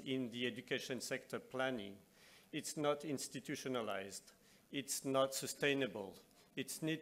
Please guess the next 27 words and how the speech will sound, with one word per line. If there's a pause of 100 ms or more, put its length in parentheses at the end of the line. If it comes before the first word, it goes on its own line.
(120)
needs
to
be
there, (120)
to
be
there (180)
in
the
long
run (100)
and
to
have
the
means
to
be
implemented. (1800)
To
respond
to
school-related
gender-based
violence,
we
need